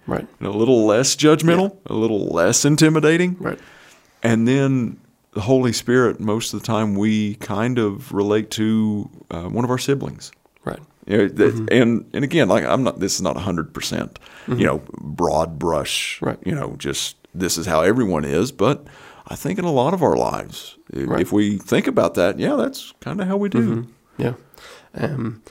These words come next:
Speaker 1: another thing, I think we also separate God's love and God's example and, and stuff like that from the Old Testament to the New Testament.
Speaker 2: Mm-hmm.
Speaker 1: You know, like, we, I definitely,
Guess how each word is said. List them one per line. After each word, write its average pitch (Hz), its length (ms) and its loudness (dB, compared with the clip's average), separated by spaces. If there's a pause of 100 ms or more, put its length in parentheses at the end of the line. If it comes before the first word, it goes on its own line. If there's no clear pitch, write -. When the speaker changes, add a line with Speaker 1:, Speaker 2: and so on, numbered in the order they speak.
(180)
Speaker 1:
another 135 260 2
thing, 139 220 0
I 117 40 -4
think 120 220 -4 (140)
we 123 160 0
also 117 640 0 (840)
separate - 840 -2 (1120)
God's 113 460 -2 (140)
love 113 680 -2 (160)
and 117 160 -2
God's 120 200 -2
example 113 520 -2
and, 113 280 -2
and 113 340 -4
stuff - 220 -8
like 113 80 -4
that - 240 -4 (180)
from - 260 -2
the - 100 -4
Old 123 200 0
Testament 117 320 -6
to - 60 -12
the - 80 -6
New - 100 -4
Testament. - 440 -10
Speaker 2:
Mm-hmm. 95 260 -4 (260)
Speaker 1:
You 120 100 -4
know, 104 160 0
like, 104 220 -2
we, 113 380 -2 (880)
I 131 140 2
definitely, 113 680 0